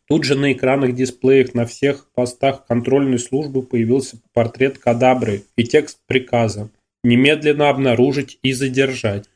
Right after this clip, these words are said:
Ты, наверное, здорово удивился, как это удалось Тестику за доли секунды разослать портреты Кадабры по всему Симплексу.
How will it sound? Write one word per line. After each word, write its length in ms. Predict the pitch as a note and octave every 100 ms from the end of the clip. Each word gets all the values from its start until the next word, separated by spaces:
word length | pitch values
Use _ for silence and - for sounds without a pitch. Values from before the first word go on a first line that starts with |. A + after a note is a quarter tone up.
| _ _ _
Ты, 80 | D3+
наверное, 460 | F3 F3 E3+ E3+ D#3+
здорово 340 | D#3 E3 D#3+
удивился, 640 | E3 D#3+ E3+ C#3 A#2+ - -
как 160 | C#3 C#3+
это 180 | B2
удалось 420 | A#2+ A#2+ B2+ B2 -
Тестику 460 | E3+ F3 - -
за 140 | G#2+ A2
доли 240 | C#3 C3+
секунды 540 | B2 A#2+ C#3 F#3 D#3
разослать 520 | A2+ A2 A#2 D3+ D3+ -
портреты 480 | A2+ A2+ C3+ C#3+
Кадабры 480 | A#2+ A2+ B2+ E3+ C3
по 160 | A#2+ A2
всему 320 | - B2 C#3
Симплексу. 720 | C3+ C3 G#2 - G2 - _